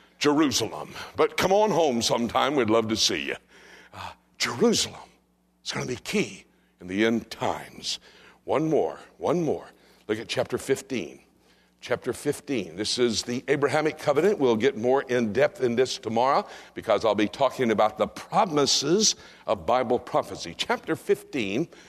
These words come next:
is the Abrahamic covenant where Jesus Christ stands face to face with Abraham in a place called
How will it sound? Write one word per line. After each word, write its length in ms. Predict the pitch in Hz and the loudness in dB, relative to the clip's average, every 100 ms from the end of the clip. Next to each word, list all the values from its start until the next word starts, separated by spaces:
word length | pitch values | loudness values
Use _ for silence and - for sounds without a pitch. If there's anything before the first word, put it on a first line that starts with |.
| - - _ | -20 -20 _
is 300 | 113 123 120 | 4 4 4
the 180 | 139 - | 0 2
Abrahamic 520 | 180 170 156 165 - | 2 2 2 0 -2
covenant 420 | - 92 95 113 | -2 0 0 0
where 220 | 117 110 101 | 2 2 2
Jesus 440 | 127 196 - - | 0 0 0 -2
Christ 380 | - 123 117 - | -2 0 2 2
stands 340 | - 120 110 | 2 2 2
face 360 | - 165 196 - | 0 0 0 -2
to 80 | - | 0
face 400 | 113 143 - - | 2 2 0 0
with 240 | 180 - | 0 2
Abraham 540 | 147 151 123 110 117 160 | 0 2 2 2 2 2
in 80 | 120 | 0
a 60 | |
place 320 | - 131 151 | 0 0 -2
called 340 | - 135 143 | 0 2 2